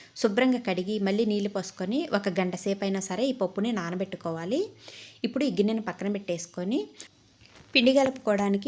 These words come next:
ఇలా వెడల్పుగా కొంచెం పెద్దగా ఉన్న గిన్నె కానీ ఇలాంటి ప్లేట్ కానీ తీసుకోండి. ఈరోజైతే ఒక కేజీ బియ్యం పిండితోటి చెక్కలు చేసి చూపిస్తున్నానండి. సేమ్ మీరు ఇలాగే చేశారంటే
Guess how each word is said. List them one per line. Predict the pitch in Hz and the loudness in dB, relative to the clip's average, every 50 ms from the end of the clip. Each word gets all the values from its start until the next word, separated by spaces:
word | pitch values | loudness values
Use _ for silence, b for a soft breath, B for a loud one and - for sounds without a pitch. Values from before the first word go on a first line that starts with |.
| 269 | 0
ఇలా | 240 226 214 202 | 2 4 4 4
వెడల్పుగా | 196 196 208 208 202 208 202 214 208 202 - | 4 4 4 2 0 -2 -2 -2 0 0 0
కొంచెం | 196 190 185 202 185 190 190 | -2 -2 -2 -4 -4 -2 -2
పెద్దగా | 180 165 196 190 220 214 202 | 0 2 2 2 4 4 4
ఉన్న | 196 190 190 175 160 | 4 2 0 0 0
గిన్నె | 180 185 190 180 196 | 0 0 2 0 0
కానీ | 190 185 185 214 202 - - 196 | 0 0 0 -2 -2 -4 -4 2
ఇలాంటి | 190 190 185 180 175 - | 4 4 4 4 2 0
ప్లేట్ | - 185 185 185 180 | 0 0 0 0 0
కానీ | 185 180 196 196 196 | 0 0 0 -2 -2
తీసుకోండి. | 175 165 - - - - 165 170 175 214 277 392 440 B B B B B B - 233 | -6 -8 -8 -10 -10 -8 -6 -4 -2 -2 -2 -2 -4 B B B B B B 0 4
ఈరోజైతే | 226 240 247 247 262 247 226 233 277 302 269 233 | 4 6 6 4 4 2 2 2 2 2 2 2
ఒక | 247 226 202 - | 0 -2 -2 0
కేజీ | 214 220 214 214 233 196 | 0 0 2 0 -2 0
బియ్యం | 190 196 202 202 202 - | 2 2 2 0 0 -2
పిండితోటి | 190 185 185 180 - 185 185 - 294 320 - - | -2 -2 -2 0 -2 -2 -2 -2 -4 -4 -2 -4
చెక్కలు | 202 - - 208 202 196 | -4 -2 -2 -2 -2 0
చేసి | 202 180 190 - | 0 -2 -2 -6
చూపిస్తున్నానండి. | 190 - 185 175 - - 180 175 170 170 175 180 208 277 302 294 - | -8 -8 -8 -8 -6 -6 -6 -6 -4 -4 -4 -2 -2 -2 -2 0 0
సేమ్ | 240 214 220 233 233 226 | 2 2 4 4 2 2
మీరు | 220 202 196 - - | 2 2 2 2 4
ఇలాగే | 196 202 202 208 220 214 208 | 4 4 4 4 0 -2 -2
చేశారంటే | 208 190 190 - 185 175 175 175 185 196 - 294 | -2 -4 -4 -4 -6 -4 -4 -4 -4 -4 -2 -4